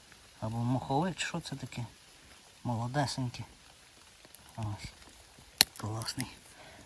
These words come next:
А червивий. Червивий ось такий.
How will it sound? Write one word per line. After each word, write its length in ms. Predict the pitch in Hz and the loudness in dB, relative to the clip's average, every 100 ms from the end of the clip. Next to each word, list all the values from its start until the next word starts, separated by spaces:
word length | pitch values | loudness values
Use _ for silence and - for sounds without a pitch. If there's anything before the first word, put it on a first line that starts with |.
| - | -4
А 120 | - 113 | -2 2
червивий. 600 | - 117 131 156 151 - - - - - - - - - - - - - - - - | 4 8 10 12 10 8 0 -12 -18 -20 -20 -20 -20 -20 -20 -20 -20 -20 -14 -12 4
Червивий 540 | 156 156 165 165 160 - - - | 8 10 10 10 8 2 -8 -4
ось 120 | 143 | 0
такий. 440 | - - 120 98 | 2 4 4 4